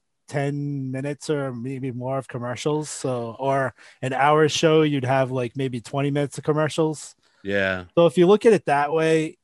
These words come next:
Speaker 1: it's, it's like, it would be an hour show if you had commercials.
Speaker 2: Yeah, I, I, I, I, I totally agree with that, actually, because,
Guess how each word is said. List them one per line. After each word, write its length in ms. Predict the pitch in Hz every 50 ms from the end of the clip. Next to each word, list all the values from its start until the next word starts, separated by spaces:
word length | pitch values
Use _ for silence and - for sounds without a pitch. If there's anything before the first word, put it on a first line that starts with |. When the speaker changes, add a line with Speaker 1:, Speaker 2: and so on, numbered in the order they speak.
| _ _ _
Speaker 1:
it's, 300 | - 143 135 - - - _ _
it's 440 | - 147 139 - - - - - -
like, 300 | 143 - 131 127 120 - -
it 120 | - 147
would 160 | 147 143 135 127
be 160 | 143 143 139
an 80 | 123
hour 400 | 113 117 127 139 139 139 135 131
show 340 | 120 - - 151 139 135 131
if 160 | 123 120 -
you 80 | 127 117
had 180 | 120 113 110 -
commercials. 720 | 123 117 120 117 113 110 - 113 92 101 110 - - -
Speaker 2:
Yeah, 380 | 170 160 - - 65 87 95 - - -
I, 120 | 131 139
I, 140 | 147 143 - - -
I, 180 | 170 170 165 95 82 - -
I, 200 | 185 214 208 - _ _ - -
I 120 | 240 294
totally 420 | 240 - - 294 294 285 254 240 214
agree 240 | 170 175 208 220 190
with 120 | 127 87
that, 180 | 87 87 85 82
actually, 480 | 80 80 - - - - 76 71 80
because, 520 | 76 95 95 - 123 113 110 98 90 -